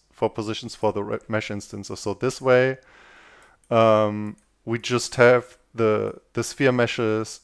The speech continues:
exactly at the positions of the, of the array. And there you can see they are, they are intersecting right now.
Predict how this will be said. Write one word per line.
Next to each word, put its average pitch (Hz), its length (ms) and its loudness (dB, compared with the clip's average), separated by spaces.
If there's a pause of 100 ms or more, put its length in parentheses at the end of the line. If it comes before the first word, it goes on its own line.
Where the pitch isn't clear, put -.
(100)
exactly 113 840 0 (1160)
at 117 140 -2
the 120 80 -2
positions 113 500 -6
of 104 260 -8
the, 104 320 -6
of - 160 2
the 107 140 -8
array. 101 200 -2
And 104 140 -4
there 110 120 4
you 113 140 2
can 107 180 -2
see 110 240 -4
they 101 260 -2
are, 101 240 -4 (100)
they 104 160 -2
are 101 80 -4
intersecting 101 640 -10
right 95 240 -10
now. 101 220 -14